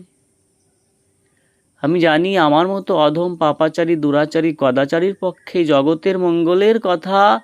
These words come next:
চিন্তন করাও উচিত না। আমি কি জগতের কল্যাণ করব বা উন্নতি করব? যদি তিনার কৃপা বা করুণা বর্ষণ হয়,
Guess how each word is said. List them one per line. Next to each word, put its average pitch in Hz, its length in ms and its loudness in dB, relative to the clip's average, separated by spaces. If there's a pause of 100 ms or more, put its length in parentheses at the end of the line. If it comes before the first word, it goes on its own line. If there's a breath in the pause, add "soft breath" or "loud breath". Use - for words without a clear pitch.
(600 soft breath)
চিন্তন 180 580 0
করাও 170 540 2
উচিত 139 500 -4 (100)
না। 90 300 -8 (180)
আমি 190 500 0
কি 214 220 -8
জগতের 160 540 2
কল্যাণ 135 680 -2
করব 139 340 0
বা 120 320 0 (340 soft breath)
উন্নতি 117 460 -2
করব? 87 460 -6 (1120)
যদি 151 260 0
তিনার 160 520 2
কৃপা 165 580 2
বা 190 160 4
করুণা 151 540 2
বর্ষণ 202 500 -4
হয়, 208 300 -6